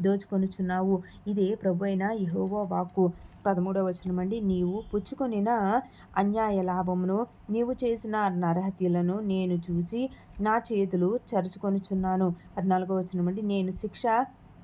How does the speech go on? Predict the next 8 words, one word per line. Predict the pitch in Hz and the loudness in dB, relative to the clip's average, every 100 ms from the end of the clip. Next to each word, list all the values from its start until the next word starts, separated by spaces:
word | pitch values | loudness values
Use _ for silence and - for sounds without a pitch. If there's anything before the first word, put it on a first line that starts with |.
| - - 202 | -20 -8 0
నేను | 262 285 | 2 2
నీకు | 269 240 208 | 0 -2 -4
శిక్ష | 196 180 220 | -6 -4 -2
విధింపబోవు | 208 180 185 185 180 185 190 202 196 214 - - - | 0 2 0 0 0 0 0 2 0 0 -4 -10 2
కాలమున | 185 185 185 180 202 247 - - - - - - - - 196 | 4 4 2 0 -2 -4 -10 -20 -20 -20 -20 -20 -20 -6 0
ఓర్చుకొనుటకు | 233 233 214 180 180 185 208 262 - - | 2 2 0 0 0 -2 -2 -2 -6 -12
చాలినంత | - 240 240 254 226 196 | 4 8 8 4 -2 -2
ధైర్యము | 170 196 196 226 196 190 247 | 0 2 2 0 0 0 -2